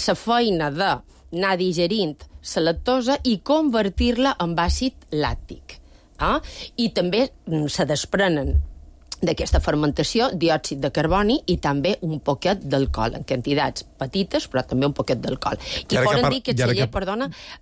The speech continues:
Speaker 1: eh, fermentada més antiga que existeix, eh?
Speaker 2: El kefir és l-, és allò més antic
Speaker 1: És lo
Speaker 2: de,
Speaker 1: més antic.
Speaker 2: del que tenim documentació.
Speaker 1: Sí.
Speaker 2: Clar, tu dius que desprenen alcohol, podem enguetar-nos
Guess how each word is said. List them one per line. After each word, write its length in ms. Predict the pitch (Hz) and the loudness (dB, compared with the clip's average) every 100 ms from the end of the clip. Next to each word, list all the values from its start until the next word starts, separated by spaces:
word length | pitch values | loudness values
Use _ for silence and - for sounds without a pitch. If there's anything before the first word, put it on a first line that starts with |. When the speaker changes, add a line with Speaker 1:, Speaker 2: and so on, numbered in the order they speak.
| - | -4
Speaker 1:
eh, 80 | |
fermentada 580 | 175 226 233 196 175 247 | -2 0 2 0 2 2
més 240 | 202 196 214 | 2 2 2
antiga 400 | 208 - 220 226 | 0 0 -2 -2
que 120 | 196 | -4
existeix, 560 | - 180 - - 139 | -8 -10 -10 -10 -4
eh? 100 | 175 277 - - | -4 -4 -6 -2
Speaker 2:
El 100 | 101 | 2
kefir 300 | 127 - 196 | 2 4 4
és 140 | 143 | 4
l-, 100 | 127 - | 2 2
és 140 | 120 120 | 2 4
allò 180 | 127 | 4
més 160 | 120 123 | 4 4
antic 300 | 131 127 151 | 2 2 2
Speaker 1:
És 120 | 208 | 2
lo 120 | 220 196 | 2 2
Speaker 2:
de, 80 | |
Speaker 1:
més 100 | 123 | 2
antic. 160 | 117 104 | 2 0
Speaker 2:
del 220 | 120 110 | 0 0
que 120 | 101 | -2
tenim 180 | 120 120 | 0 2
documentació. 600 | 123 131 123 117 117 113 92 | 2 2 2 2 0 0 0
Speaker 1:
Sí. 40 | |
Speaker 2:
Clar, 100 | 135 | 2
tu 120 | 131 147 | 2 4
dius 180 | 143 | 2
que 80 | - | 2
desprenen 460 | 113 110 - 127 131 | 0 0 2 2 4
alcohol, 300 | 123 123 151 | 2 2 2
podem 240 | 131 131 | 2 2
enguetar-nos 720 | 190 147 117 110 101 147 - | 2 2 0 0 -2 -4 -6